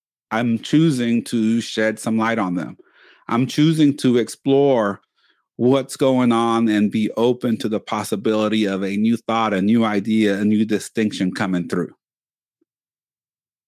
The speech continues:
It's a choice. You can shed light on the issue or bury it in that deep, dark place.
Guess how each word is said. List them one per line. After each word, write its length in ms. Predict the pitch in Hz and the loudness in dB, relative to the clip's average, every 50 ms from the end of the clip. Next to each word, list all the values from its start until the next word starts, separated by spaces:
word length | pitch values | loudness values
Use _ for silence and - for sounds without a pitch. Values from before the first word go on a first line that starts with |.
| _ - | _ -8
It's 180 | 117 110 - - | -8 -8 -8 -8
a 60 | 127 | -8
choice. 480 | - - 160 185 - - - - - _ _ _ _ _ _ _ _ _ _ _ _ _ _ _ _ _ _ _ - | -2 -2 0 0 -2 -4 -8 -14 -18 _ _ _ _ _ _ _ _ _ _ _ _ _ _ _ _ _ _ _ 0
You 160 | 104 107 104 | 0 0 2
can 340 | - 104 101 98 95 - - | 2 2 2 2 0 -4 -6
shed 380 | - - - 139 127 127 120 | -12 -6 -2 0 0 0 0
light 320 | 117 107 107 113 117 120 127 | 0 0 0 0 0 0 0
on 160 | 120 120 120 | 0 0 0
the 140 | 127 - - 123 | -2 -2 0 0
issue 520 | 127 123 123 - - 135 131 147 165 160 - _ _ _ _ _ _ _ _ _ _ _ _ _ _ _ _ _ _ - | 0 0 0 0 0 2 4 4 4 2 0 _ _ _ _ _ _ _ _ _ _ _ _ _ _ _ _ _ _ -2
or 140 | 104 107 98 | -2 -2 -2
bury 480 | 85 - 98 104 113 117 117 107 98 | 0 -2 -2 0 0 0 0 0 0
it 140 | 95 95 - - | -2 -2 -4 -6
in 120 | - 95 90 | -8 -6 -4
that 240 | 95 92 - - _ _ | -4 -4 -6 -8 _ _
deep, 260 | - 113 117 110 _ _ _ - | -6 -6 -6 -6 _ _ _ -10
dark 180 | - 95 90 - _ _ | -10 -10 -10 -10 _ _
place. 480 | - - - - - - - - - - | -14 -8 -8 -8 -8 -8 -12 -16 -18 -20